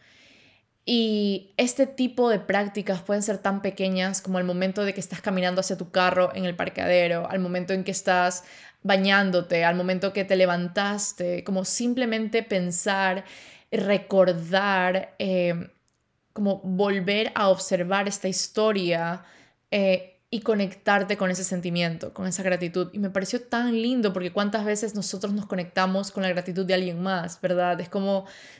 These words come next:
si estamos tra-, viviendo en comunidad, cuántas veces nos comunicamos con las emociones de otras personas.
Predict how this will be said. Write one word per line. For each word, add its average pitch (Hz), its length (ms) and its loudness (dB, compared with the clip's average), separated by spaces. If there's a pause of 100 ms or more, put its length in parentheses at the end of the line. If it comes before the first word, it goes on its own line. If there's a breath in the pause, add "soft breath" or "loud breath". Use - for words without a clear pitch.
si - 100 -8
estamos 202 360 0
tra-, 190 220 4
viviendo 202 400 2
en 190 80 0
comunidad, 180 840 0
cuántas 185 340 -2
veces 190 260 4
nos 185 100 -4
comunicamos 190 680 0
con 185 120 -2
las 180 120 -2
emociones 175 500 -2
de 175 120 2
otras 170 200 -4
personas. 175 720 -4